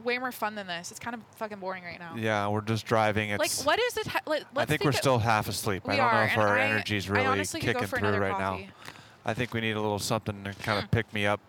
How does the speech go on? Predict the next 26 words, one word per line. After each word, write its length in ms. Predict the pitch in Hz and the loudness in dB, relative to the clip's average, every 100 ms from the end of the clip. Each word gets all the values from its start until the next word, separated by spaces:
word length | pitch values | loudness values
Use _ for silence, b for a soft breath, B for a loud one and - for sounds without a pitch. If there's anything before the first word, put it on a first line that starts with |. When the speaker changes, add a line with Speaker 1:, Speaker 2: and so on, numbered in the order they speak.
| - - | -4 0
Speaker 1:
I 80 | |
know. 120 | 254 240 | 4 4
Let's 140 | 240 | 4
have 140 | 285 | 2
fun 160 | - 226 | 4 2
right 160 | 220 202 | 2 0
now, 140 | 185 | -2
Corey. 380 | - 247 247 269 | 2 2 2 0
What's 340 | 233 240 247 | 2 2 2
my 100 | 262 | 0
drink 260 | 262 233 226 | 0 -2 0
order, 260 | 208 196 196 | 0 0 -2
and 300 | 214 202 196 | -4 -6 0
what, 180 | 214 220 | 2 2
what 220 | 220 220 220 | 2 2 2
are 100 | 220 | 0
we, 100 | 226 | 0
<laughs> 40 | |
what 260 | 247 285 320 | 2 4 6
are 120 | 294 | 4
we 120 | 294 | 2
drinking 380 | 247 247 247 233 | 0 -2 -4 -6
from 120 | 220 | -4
Starbucks 360 | 220 202 190 - | 0 0 0 -2
right 120 | 185 | -6
now? 180 | 185 185 | -6 -10